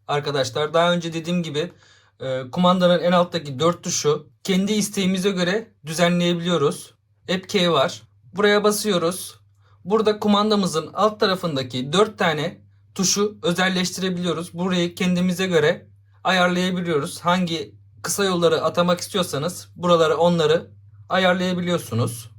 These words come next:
Yine uygulamalara girerek bu yukarıdaki bölümden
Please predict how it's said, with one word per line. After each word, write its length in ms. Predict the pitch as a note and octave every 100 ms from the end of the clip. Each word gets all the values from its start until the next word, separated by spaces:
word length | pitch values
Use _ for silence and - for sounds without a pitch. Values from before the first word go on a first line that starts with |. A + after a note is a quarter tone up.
| -
Yine 140 | A#3
uygulamalara 640 | A#3 A3 A3 A3 A3 A3
girerek 540 | G#3+ G#3+ A3 F#3+ F#3+ - - - - -
bu 220 | E3+ A3 A3+
yukarıdaki 840 | G#3 G#3 G3 F#3 F#3 F#3+ F3 - - - E3
bölümden 680 | F#3 F#3 E3+ D3+ F3 -